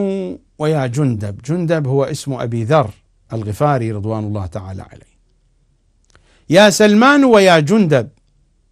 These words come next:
قال: "لبيك صلوات الله عليك". قال عليه السلام: "أنا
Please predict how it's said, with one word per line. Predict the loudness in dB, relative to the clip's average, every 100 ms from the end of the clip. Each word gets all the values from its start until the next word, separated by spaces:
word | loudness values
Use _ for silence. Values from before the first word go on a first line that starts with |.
| _ _ _ _
قال: | 2 2 4 2 2 0 -6 _ _ _ _ _ _ _ _ -6
"لبيك | 0 0 -2 2 4 4 0 2 4 6 4 0 _ _
صلوات | -6 -2 2 2 2 0
الله | -4 -2 -2 -2 -6
عليك". | -8 -8 -12 _ _ _ _ _ _ _ _ _ _ _ _ _
قال | 0 2
عليه | 0 -2 -8 -8
السلام: | -12 -10 -10 -10 -14 _ _ _ _ _ _ _ _ _ _ -2
"أنا | 2 6 6 4 2